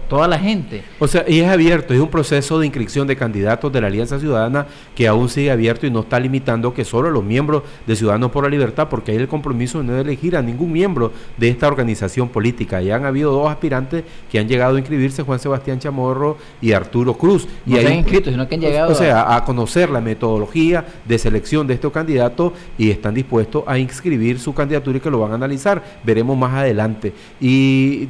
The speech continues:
Speaker 2: y, y se abre este proceso. Es democrático porque por primera vez una organización política lo está dando a conocer cómo va a ser ese mecanismo de selección. No es de decir, "Reunamos entre diez y elijamos, este va a ser nuestro candidato", sino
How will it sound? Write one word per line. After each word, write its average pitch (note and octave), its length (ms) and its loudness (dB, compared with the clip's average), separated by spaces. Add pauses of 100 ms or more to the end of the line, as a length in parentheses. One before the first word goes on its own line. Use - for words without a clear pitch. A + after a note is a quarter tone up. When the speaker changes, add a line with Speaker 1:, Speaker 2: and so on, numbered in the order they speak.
(120)
Speaker 2:
y, C#3 460 -2
y C#3 40 -10
se D3 220 0
abre F#3+ 520 2
este C3 180 -4
proceso. F3 560 -4 (320)
Es G#2+ 80 -2
democrático E3+ 680 0
porque A#2 640 0
por G#2+ 140 -4
primera A#2 320 -2
vez F3 100 0
una D#3 160 0
organización E3 520 -6
política F3 560 -4 (200)
lo B2 100 2
está B2 180 0
dando D3+ 180 -2
a E3 40 -4
conocer E3+ 420 -4
cómo G#3+ 260 0
va F#3+ 80 -4
a F#3 40 -6
ser G3 140 -6
ese F#3 140 -6
mecanismo E3 440 -6
de E3 60 -4
selección. D3+ 480 -2
No C3+ 120 -2
es C#3 100 -4
de F3 220 0
decir, D3 400 0 (240)
"Reunamos B2+ 500 0
entre F3+ 220 0
diez E3+ 200 0
y F3 100 0
elijamos, C3 400 -2
este C3 100 -4
va C#3+ 80 0
a - 20 -2
ser D3+ 140 -6
nuestro E3 220 -6
candidato", B2+ 480 -2
sino A#2+ 420 -2